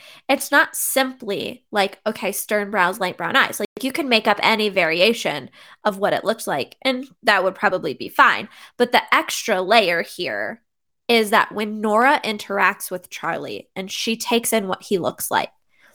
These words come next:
she is, she is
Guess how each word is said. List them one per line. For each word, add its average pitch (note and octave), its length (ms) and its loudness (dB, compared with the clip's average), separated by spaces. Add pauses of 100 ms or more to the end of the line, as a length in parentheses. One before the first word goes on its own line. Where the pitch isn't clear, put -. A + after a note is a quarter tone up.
(520)
she - 300 4
is, A3 240 2 (760)
she - 340 -2
is A3+ 240 0